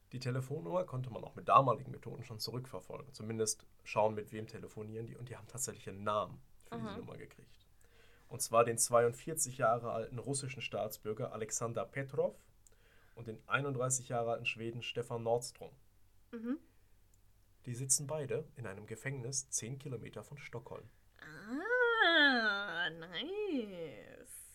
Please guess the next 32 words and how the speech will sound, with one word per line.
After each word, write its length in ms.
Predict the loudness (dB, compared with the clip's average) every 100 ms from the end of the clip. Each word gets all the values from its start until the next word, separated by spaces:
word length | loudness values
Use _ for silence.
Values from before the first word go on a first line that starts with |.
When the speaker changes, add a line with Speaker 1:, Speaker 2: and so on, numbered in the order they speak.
| -20 -20 _ -20 -20 -20 -12
Speaker 1:
Und 140 | -4 -2
an 120 | -2
dieser 260 | 6 6
Stelle 300 | 6 4 6
meiner 260 | 6 6 0
Recherche, 420 | 0 4 4 2
muss 140 | -2 -6
ich 100 | -2
sagen, 280 | 0 0 -2
bin 100 | -6
ich 120 | -6
fast 220 | -6 -4
vor 120 | 0
Lachen 220 | 2 0 -6
vom 140 | -10
Stuhl 240 | -8 -6 -4
gefallen. 520 | -6 -4 -4 -6 -10 -20 -20 -20 -20 -4
Denn 120 | -2
die 80 | 0
sitzen 360 | 0 2 0 0
in 40 |
einem, 320 | -4 -6 -8 -16 -20 -18 -8
die 160 | -8
sind 300 | -2 -2 -2 -8 -20 -20 -20 -20 _ -18
Low-Profile-Criminals. 1600 | 2 10 12 10 4 0 4 4 2 -4 -4 -10 -8 -10 -12 -10
Also 300 | -6 -2 -2 -2 _ -8
Speaker 2:
Die 120 | 4
dürfen 440 | 8 8 6 -6 -6
raus. 460 | 0 0 0 0
Speaker 1:
die 100 | 2
dürfen 260 | 6 6 10
raus. 400 | 12 12 10